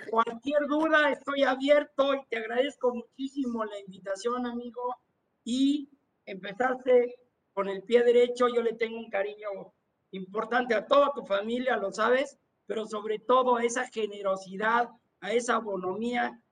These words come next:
y ese buen hombre que siempre lo fue, lo digo alto y que, y que dito, tu padre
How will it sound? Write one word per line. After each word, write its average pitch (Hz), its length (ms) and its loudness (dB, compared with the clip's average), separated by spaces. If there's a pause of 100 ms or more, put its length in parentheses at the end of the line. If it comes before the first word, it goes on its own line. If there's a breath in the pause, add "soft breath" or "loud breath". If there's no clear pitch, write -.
(140)
y 202 100 0
ese 262 200 4
buen 247 260 2
hombre 240 280 0
que 202 120 -4
siempre 254 460 -6
lo 196 220 -10
fue, 233 280 0
lo 220 180 -12
digo 233 240 -4
alto 233 220 -4
y 208 100 -12
que, 185 240 -18
y 175 160 -20
que 180 160 -16
dito, 254 560 -4 (240)
tu 196 120 -16
padre 226 360 2